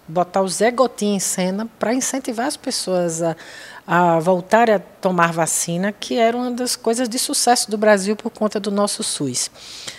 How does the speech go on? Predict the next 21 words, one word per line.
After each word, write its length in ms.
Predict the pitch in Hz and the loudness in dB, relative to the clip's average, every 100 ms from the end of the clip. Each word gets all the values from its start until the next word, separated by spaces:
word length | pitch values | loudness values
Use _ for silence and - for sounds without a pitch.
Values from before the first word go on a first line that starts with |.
| - - - | -18 -16 -4
É, 880 | 180 175 170 165 160 156 151 147 180 | 0 2 2 2 2 0 0 -4 -4
então, 640 | 202 - 220 254 294 240 - - _ - | -4 2 4 4 2 -4 -10 -20 _ 0
essa, 800 | 202 220 - - 214 202 180 160 - - _ _ _ _ - - | 4 4 4 4 4 4 0 -4 -10 -20 _ _ _ _ -20 0
essa 340 | 214 233 233 | 8 8 8
situação 760 | 247 233 226 202 - - 202 226 | 4 4 4 6 6 4 4 2
não 200 | 233 294 | 2 2
só 400 | - - 208 208 - | 4 6 6 6 0
se 300 | - - 208 | -2 -2 0
traduziu, 880 | 202 202 202 196 147 160 156 147 139 - - - - - | 4 4 4 -2 -4 -4 -2 -4 -6 -18 -20 -20 -20 -4
é, 180 | 160 170 | 2 4
nesse 320 | 170 190 - | 4 4 4
aspecto, 1040 | 202 - - 180 180 - - 160 151 147 - - | 2 0 2 4 4 -2 -8 -4 -2 -4 -8 -10
é, 160 | 165 160 | -4 -2
subjetivo, 1120 | - 175 214 214 185 - - 220 240 185 160 | -2 0 2 4 2 0 -2 2 2 0 -6
né, 360 | 151 175 220 202 | -2 0 0 -2
nas 240 | 160 170 | -4 -4
ideias, 800 | 156 131 160 220 220 160 - - | -4 2 4 6 4 2 0 -2
mas 220 | 185 202 | 0 0
também 260 | - 220 233 | 2 0 2
se 160 | 247 226 | -2 -2
deu 400 | 202 220 254 | 4 6 6